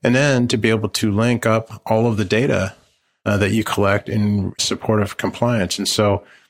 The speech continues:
being able to collect all those compliance artifacts and then report on them to, say, a certification authority such as the F A A, so you can certify your product.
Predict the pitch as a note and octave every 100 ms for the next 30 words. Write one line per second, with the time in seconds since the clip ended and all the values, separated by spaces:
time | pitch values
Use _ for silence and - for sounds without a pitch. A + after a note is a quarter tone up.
0 | - A2 A#2 G2 - A#2 B2+ A#2 G#2 G2
1 | - - A2 A2+ G#2+ A2+ A#2+ B2 B2 B2+
2 | A2+ G#2+ G#2+ G2 F#2 G2+ G2 - B2 B2
3 | G2+ G2 G2+ G2 A2+ G#2 G2 - G#2+ G#2
4 | G2 - A2+ - - A#2+ A#2+ G2+ A2 G#2
5 | G2 - G2+ G#2 F#2 G#2 G2+ A2 A2+ A#2+
6 | A2+ A2+ A2 - A2 A2 A2+ A#2 G#2+ -
7 | C3 G#2 -